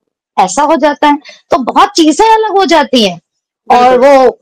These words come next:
Speaker 1: अभी कभी-कभी ये होता है कि हमने देखा ही नहीं, बच्चे के पास phone है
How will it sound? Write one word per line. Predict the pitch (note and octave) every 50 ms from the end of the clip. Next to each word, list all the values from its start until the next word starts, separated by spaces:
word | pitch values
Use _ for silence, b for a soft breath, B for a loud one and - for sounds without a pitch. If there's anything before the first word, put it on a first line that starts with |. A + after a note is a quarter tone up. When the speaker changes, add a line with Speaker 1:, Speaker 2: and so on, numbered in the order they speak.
| _ _ _ _ -
Speaker 1:
अभी | A#3 G#3+ B3+ D#4
कभी-कभी | D4+ - C#4+ C4+ F4 D4+ D#4+ D#4 D#4+ E4
ये | D#4+ E4
होता | E4+ E4 D#4 - D#4+
है | D#4 E4 F4
कि | F4 E4+ E4 D#4 D4+
हमने | C#4 C4 C#4 C#4 C#4+
देखा | C#4+ A3+ A#3 A3+ A#3 B3 D4
ही | C#4+ C#4+ D4 C#4
नहीं, | B3 C#4 F#4 G4 E4
बच्चे | A#3 A#3+ B3 - - C#4+
के | B3+ C#4
पास | C4+ - A#3+ B3 - - - -
phone | C4 B3 C4+ C#4 C4
है | A3 A#3 D4 D#4+ - - - _